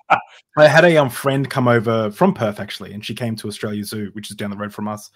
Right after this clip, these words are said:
Speaker 2: and was working there and taking care of, um, <laughs> taking care of the koalas. Um, her name's Kennedy, and she actually got a tattoo of one of the koalas that,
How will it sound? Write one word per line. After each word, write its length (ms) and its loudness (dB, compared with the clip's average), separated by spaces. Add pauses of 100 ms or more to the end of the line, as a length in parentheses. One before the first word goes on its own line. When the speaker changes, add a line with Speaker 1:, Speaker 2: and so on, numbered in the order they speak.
(360)
Speaker 2:
and 80 -10
was 120 -8
working 380 0
there 380 -4
and 220 -6
taking 220 -6
care 340 -8
of, 120 -12
um, 480 -8
<laughs> 80 -20
taking 380 -2
care 160 -4
of 60 -10
the 60 -16
koalas. 600 0 (400)
Um, 360 0
her 60 -2
name's 200 0
Kennedy, 400 -2
and 200 -6
she 140 -4
actually 300 -4
got 140 -4
a 60 -4
tattoo 380 -2
of 100 -2
one 120 -4
of 80 -4
the 40 -10
koalas 500 -10
that, 180 -12